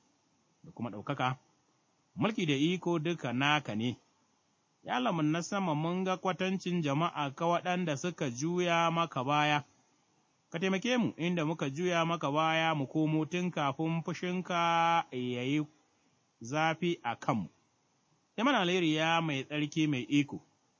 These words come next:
domin iya ganewa da matsayin mu komo gare ka, mu tuba a cikin sunan Ubangijinmu Yesu Almasihu mai cetonmu. Amin. To, masauraran mu,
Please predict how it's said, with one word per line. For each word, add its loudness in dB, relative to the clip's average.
domin -8
iya -8
ganewa 0
da -4
matsayin -4
mu -2
komo -2
gare -2
ka, -6
mu -2
tuba -2
a -6
cikin -6
sunan -2
Ubangijinmu 0
Yesu -4
Almasihu -4
mai -6
cetonmu. -8
Amin. -8
To, -6
masauraran 2
mu, 0